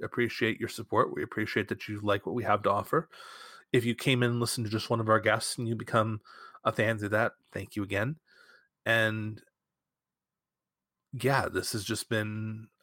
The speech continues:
a great show, and I'm so glad that all of you decided to follow this crazy,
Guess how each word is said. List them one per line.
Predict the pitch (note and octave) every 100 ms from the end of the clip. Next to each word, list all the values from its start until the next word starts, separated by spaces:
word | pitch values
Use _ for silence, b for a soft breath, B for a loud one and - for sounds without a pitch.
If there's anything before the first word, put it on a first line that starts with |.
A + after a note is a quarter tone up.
| -
a |
great | A2+ A#2 A2
show, | - A2 A2 A2+
and | A2
I'm | G#2
so | - A2
glad | A2 G#2+ G2 G#2
that | A2 - _ -
all | G#2
of | A2
you | G#2 G#2
decided | - - G#2+ G2+ -
to | -
follow | G2 - F2 F#2+
this | G2 A2
crazy, | - - F2 - A2+ -